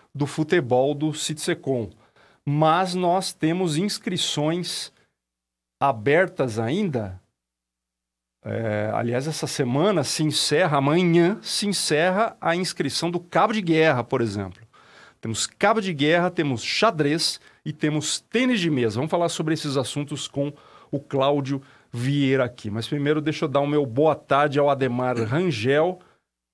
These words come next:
que interrompeu um pouco sua correria, né, atrás dos assuntos de interesse dos trabalhadores. As negociações, não só da cerâmica, como do mármore, né, que,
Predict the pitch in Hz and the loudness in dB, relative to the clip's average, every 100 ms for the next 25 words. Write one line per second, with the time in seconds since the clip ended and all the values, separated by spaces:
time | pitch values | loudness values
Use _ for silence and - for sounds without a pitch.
0 | _ _ _ _ - 104 107 104 104 98 | _ _ _ _ -10 -4 -2 -2 -4 -6
1 | 95 101 107 127 117 110 127 117 117 - | -8 -8 -4 -4 -4 -2 -2 -2 -8 -8
2 | 131 - _ _ 143 151 139 135 120 170 | -10 -10 _ _ 0 4 4 4 2 4
3 | 180 127 113 135 143 120 131 135 127 120 | 4 2 2 0 0 0 0 2 0 0
4 | 127 110 - 170 185 160 131 - - - | -2 -2 -2 0 -2 -2 -4 -4 -8 -10
5 | _ _ _ 123 135 143 139 131 139 127 | _ _ _ -4 0 0 0 -2 -2 0
6 | 160 - 156 135 139 139 117 110 143 180 | 0 0 0 4 4 4 2 2 4 4
7 | 180 113 - - - _ _ _ _ _ | 2 -4 -10 -16 -20 _ _ _ _ _
8 | _ _ _ _ _ 113 107 131 131 - | _ _ _ _ _ -8 -4 -2 0 -2
9 | 117 - 135 120 104 - - - 139 147 | -2 -2 -2 -2 -4 -10 -14 -4 -2 0
10 | 151 139 135 135 123 135 131 127 - 139 | 0 0 0 -2 0 -2 -2 -4 -2 -2
11 | 123 131 123 139 175 147 113 113 127 151 | 0 0 2 2 2 2 2 2 0 -2